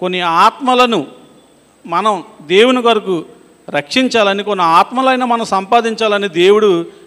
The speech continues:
ఎలాగైతే యేసుక్రీస్తు ప్రభు వారు ఎలాగైతే తలంచారో, ఎలాగైతే దాని గురి-, మన నిమిత్తం తన ఆత్మను అప్పగించాడో యేసుక్రీస్తు ప్రభు వారు శిలువపై, మనం కూడా అలాగ మంచి సువాసనగా దేవునికి ఇష్టముగా, ఇష్టలుగా ఉండాలని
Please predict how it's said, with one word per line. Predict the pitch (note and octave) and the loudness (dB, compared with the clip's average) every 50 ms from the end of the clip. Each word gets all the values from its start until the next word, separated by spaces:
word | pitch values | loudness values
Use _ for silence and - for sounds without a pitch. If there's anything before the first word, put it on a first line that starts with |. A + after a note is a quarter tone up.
| _ - | _ -8
ఎలాగైతే | D#3 D3+ E3 F#3+ G#3+ A3+ G#3 G3+ | -4 -4 -2 -2 -2 -2 0 0
యేసుక్రీస్తు | G#3+ - - A#3 A3+ A3 - - | -2 -2 -2 -4 -6 -6 -6 -4
ప్రభు | A3 A3+ A3 G#3 G#3+ | -2 0 0 2 2
వారు | G#3+ G3 | 2 2
ఎలాగైతే | F3+ F3 F#3 G3 G#3 G#3+ A3 G#3+ | 2 2 2 0 0 0 -2 -2
తలంచారో, | G#3 F#3+ F3+ F3+ F#3+ G3 F#3 G3 G3 G3 F3+ F#3 G#3 B3 C4+ - - - - - _ - | -2 0 2 2 2 0 0 0 0 0 0 0 0 0 -2 -4 -8 -20 -20 -20 _ -8
ఎలాగైతే | - C#3+ E3+ F#3 G#3+ A#3 A#3+ - A#3+ | -4 -2 0 2 2 2 0 0 -2
దాని | A#3 G3 G#3+ G#3 G#3 G#3 | -2 0 0 0 0 0
గురి-, | G3 F3+ G#3 A3 A3 | -2 -4 -4 -4 -4
మన | G3 F#3 F3 F3+ G#3 | -4 -2 -2 -2 0
నిమిత్తం | A3+ A3+ A#3 A#3+ B3 A#3+ - B3+ A#3 | -2 -2 -2 -2 -2 -4 -4 -6 -2
తన | G#3+ A3+ A3 | 0 0 2
ఆత్మను | G3 F#3 F3+ F#3 F#3+ G#3+ A3+ - C#4+ B3 B3+ A#3+ G#3 F3 D#3+ - - - - - _ _ - | 2 2 4 4 4 4 4 2 0 0 0 0 0 -2 -4 -6 -12 -18 -20 -20 _ _ -6
అప్పగించాడో | E3 - - A#3 A3 A3 A3+ A3 F3 A3+ A3 G#3 G#3 A3 | -6 -2 -2 0 0 0 0 2 2 2 2 4 4 2
యేసుక్రీస్తు | A3 G3+ G3+ G3 G3+ - A3+ G#3+ G3+ - E3 | 4 2 2 0 -2 -2 -2 -4 -4 -2 -2
ప్రభు | G3+ G#3 G#3 G3+ | -2 0 0 0
వారు | G#3 G#3+ G#3 | 0 0 -2
శిలువపై, | E3 - G3 F#3+ G3 G3 G3 A3 G#3+ B3 C#4 - - - - - - - | -2 -4 0 2 2 4 4 4 2 2 2 -2 -8 -20 -20 -20 -16 -8
మనం | F#3 E3+ F3 G#3+ A#3+ C4 | -6 -4 -2 -2 -2 2
కూడా | B3+ C4 B3 A#3 G#3+ | 2 4 4 6 6
అలాగ | G3+ G3+ G#3 G3+ | 4 4 2 2
మంచి | G3 F#3+ F#3+ G3+ G3 A#3 A3 | 2 2 0 0 0 -2 -4
సువాసనగా | - - F#3+ F3+ G3 G#3+ A3+ - A3+ A3+ A3+ G#3+ G#3+ G3 F#3+ F#3+ - - - - - | -4 -4 -2 2 4 4 4 2 0 -2 0 2 2 2 2 0 -2 -8 -16 -20 -20
దేవునికి | - - - F3 F#3+ G#3+ A#3+ C4 B3+ B3 C#4 A3+ | -14 -6 0 4 6 6 6 6 4 2 0 -2
ఇష్టముగా, | G3 F#3+ - - - B3+ B3 B3 B3 A#3+ A3+ A#3+ A#3 | -2 -2 -4 -2 -2 -2 -2 0 -2 -2 -2 -4 -4
ఇష్టలుగా | A3+ G3+ F#3 - - B3+ B3 A#3+ B3 A#3+ | -4 -6 -12 -12 -8 -6 -2 0 0 0
ఉండాలని | A3 G#3 G3 G3 G3 G3 G3 F#3+ F#3+ F#3+ F#3 F#3 | 0 -2 -4 -4 -4 -2 -2 -4 -6 -8 -10 -10